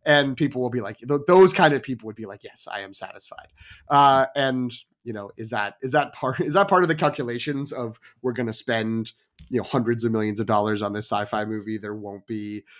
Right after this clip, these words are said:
uh, as much pushback if we let someone create their own world that's not fully explained, because there's already this, like, base layer of intense ex-, explanation elsewhere.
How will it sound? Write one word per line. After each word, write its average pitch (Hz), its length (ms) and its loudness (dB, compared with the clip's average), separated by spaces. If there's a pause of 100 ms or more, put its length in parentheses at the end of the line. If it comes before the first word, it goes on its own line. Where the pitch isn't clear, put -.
(160)
uh, 127 280 2
as 123 200 -2
much 113 200 -8
pushback 123 640 0
if 120 180 -6
we 120 100 -6
let 104 240 -10
someone 110 280 -8
create 110 360 -6
their 113 180 -4
own 117 200 -2
world 113 340 0
that's 117 180 -2
not 110 240 -4
fully 113 220 -2
explained, 110 540 -4 (200)
because 127 720 -2 (220)
there's 147 180 6
already 117 640 0
this, 127 280 -2
like, 113 220 0
base 127 360 0
layer 127 580 2
of 123 140 0
intense 120 640 -6 (380)
ex-, - 240 -6
explanation 123 560 -6
elsewhere. 160 540 -4